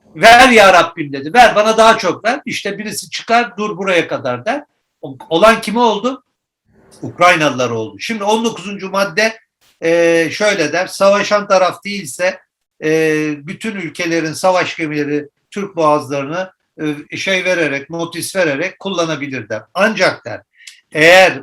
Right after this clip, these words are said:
savaşan taraf e, e, savaşan tarafların gemilerine izin vermezler. Savaşan.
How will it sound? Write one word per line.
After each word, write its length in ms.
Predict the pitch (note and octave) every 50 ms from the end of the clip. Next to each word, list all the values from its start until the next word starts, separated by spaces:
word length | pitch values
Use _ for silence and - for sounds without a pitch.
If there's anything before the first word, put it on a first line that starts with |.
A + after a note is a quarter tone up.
| - _
savaşan 640 | - - C#3+ C3+ C3+ C#3+ C3+ - G3+ G#3+ A#3 A3+
taraf 400 | - F#3 F#3 F3+ F3 E3 - - - - _ _ _ _ _ _ _ _ D#3+
e, 60 | D3+ D3 D3 D3 D3 C#3+ C#3+ C#3+ C#3+ C#3 C#3 C#3 C#3 C#3 C3+ C3+ C3+ C3+ C3+ C3 - - -
e, 80 | D#3+ C#3
savaşan 640 | A#2 - - D#3+ D#3 D#3+ E3 D#3 - A3+ A3+ -
tarafların 540 | G3 F#3+ F#3+ F3+ F3 - - F#3 E3+ E3+ D#3+
gemilerine 540 | C#3 E3+ E3+ E3+ F3+ - F#3 F#3 F3 F#3+ F#3
izin 240 | D#3+ C#3 D3 E3 D#3
vermezler. 520 | C#3 C3 B2+ A#2+ A#2 A2+ G#2+ _ _ _ _
Savaşan. 560 | - - E3 D#3 D3 C#3+ - - C#3 A#2